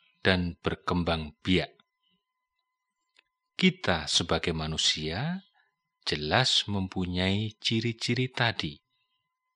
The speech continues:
Juga binatang seperti anjing,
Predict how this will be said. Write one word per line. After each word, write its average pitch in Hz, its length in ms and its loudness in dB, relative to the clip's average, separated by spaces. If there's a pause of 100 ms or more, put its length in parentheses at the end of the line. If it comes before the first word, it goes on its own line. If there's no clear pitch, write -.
(280)
Juga - 400 0
binatang 98 680 0 (240)
seperti - 640 -10
anjing, 127 800 2